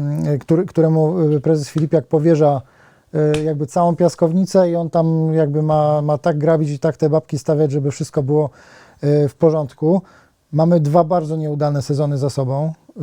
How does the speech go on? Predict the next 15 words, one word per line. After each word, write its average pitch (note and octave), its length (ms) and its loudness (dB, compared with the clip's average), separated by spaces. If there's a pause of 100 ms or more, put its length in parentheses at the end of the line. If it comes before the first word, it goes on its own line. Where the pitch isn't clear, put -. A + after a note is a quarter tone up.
(440)
ten, D3 340 -2
e, C#3+ 300 -2
poprzedni, C#3+ 720 -2 (560)
e, C#3+ 80 -4
ten D#3+ 120 2
ostatni D#3+ 400 0
był, D#3 140 0 (120)
był D3+ 240 -2
bardzo D#3 420 0
słaby, D3+ 360 -2
poprzedni D#3 440 -2
też D3+ 160 0
był D3 180 -2
rozczarowaniem D3 760 -2 (540)
i D#3 120 2